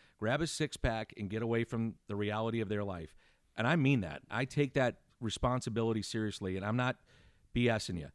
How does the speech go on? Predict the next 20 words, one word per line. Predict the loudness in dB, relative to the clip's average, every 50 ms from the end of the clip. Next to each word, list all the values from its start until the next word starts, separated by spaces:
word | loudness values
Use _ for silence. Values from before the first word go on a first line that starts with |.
| -16 -18 -18 -20 -20 _ _ _ _ _ _ _
But | 2 4
I | 4 4 4 2
took | 4 4 4 4 4
this, | 2 2 2 4 2 -2 -4 -8 -10 -12 _
like, | -2 -2 -2 -2 -2 -6 -14 _
"Man, | -4 -2 0 0 0 0
I | 0 -2 -4
cannot | -2 0 2 2 4 4 2 0 -4
screw | -6 -8 -8 -6 -2 0 2 2
this | 2 0 -2 -2 -4
thing | -4 -4 -2 -2 -4 -6 _
up." | -6 -6 -6 -6 -12 -18 -20 -20 -20 -20 _ _ _ _ _
I | -2
mean, | 0 2 2 2 2 0 -2 -6 _ _ _ _ _ _ _ _ -4
this | -2 0 0 0
is | 0 0 0
important. | 0 0 0 0 2 2 0 0 -4 -6 -6
And | -4 -2 0
I | 2 2
mean, | 4 4 4 4 2 0